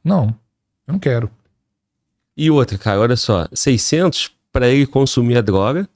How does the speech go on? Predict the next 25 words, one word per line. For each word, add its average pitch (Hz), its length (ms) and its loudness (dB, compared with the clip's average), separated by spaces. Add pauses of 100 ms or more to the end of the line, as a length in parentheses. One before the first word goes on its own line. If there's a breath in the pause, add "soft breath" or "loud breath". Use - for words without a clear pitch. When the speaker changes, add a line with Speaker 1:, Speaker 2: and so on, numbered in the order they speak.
(640)
Speaker 2:
e 143 180 4
ele 156 180 2
tem 151 260 2
o 160 120 6
Vale 135 360 0
novecentos 147 500 0
e - 20 -6
quarenta 127 400 0
e - 20 2
nove 110 540 0 (340)
Speaker 1:
É. 143 200 -2 (160)
Speaker 2:
em 131 180 6
um 135 140 6
estabelecimento, 120 960 0 (260)
aí 123 160 2
ele 135 100 4
vai 120 200 0
no 127 140 2
outro 143 320 2
mais 123 160 2
novecentos 120 340 0
e - 40 -8
quarenta 117 320 0
e - 20 2
nove, 151 400 0